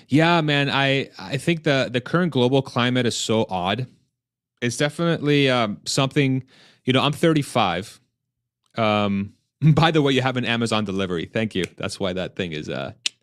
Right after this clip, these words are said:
is, uh, flashing. I should probably move that out frame, eh? Um, I'm Canadian now, eh?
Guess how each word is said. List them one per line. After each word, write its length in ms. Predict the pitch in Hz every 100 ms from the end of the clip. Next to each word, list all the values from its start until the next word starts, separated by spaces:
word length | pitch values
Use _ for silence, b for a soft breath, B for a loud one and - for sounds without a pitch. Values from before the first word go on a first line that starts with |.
| _ _ _ _ _ _ -
is, 180 | 87 -
uh, 380 | 78 64 58 - _
flashing. 500 | - 76 - - - -
I 100 | 104
should 120 | -
probably 220 | 110 90
move 120 | 85 82
that 140 | 60
out 120 | 69
frame, 300 | - 69 64
eh? 120 | 80 117 _ b b b b b -
Um, 360 | 107 92 87 - _
I'm 100 | -
Canadian 380 | - 95 139 87
now, 140 | 80 78
eh? 260 | 82 98